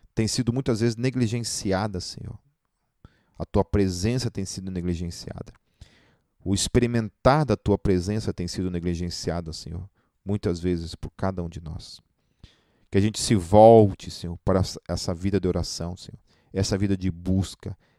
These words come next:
para esse encontro diário que o Senhor está ali,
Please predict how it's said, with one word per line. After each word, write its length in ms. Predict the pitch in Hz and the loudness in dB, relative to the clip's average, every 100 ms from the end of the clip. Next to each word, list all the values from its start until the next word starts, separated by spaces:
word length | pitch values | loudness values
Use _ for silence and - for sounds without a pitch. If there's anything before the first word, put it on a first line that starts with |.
| - | -4
para 160 | 92 101 | 2 2
esse 240 | 95 - | 2 -4
encontro 760 | 101 - - 110 120 123 113 98 | -8 -10 2 6 6 2 -4 -6
diário 600 | 95 87 90 95 92 92 _ _ _ _ _ _ _ _ _ _ _ | -2 0 0 -2 -4 -6 _ _ _ _ _ _ _ _ _ _ _
que 120 | - | -2
o 40 | |
Senhor 300 | 107 - 113 | 0 4 4
está 240 | 110 - 113 | 4 2 -2
ali, 260 | 107 107 | -2 -4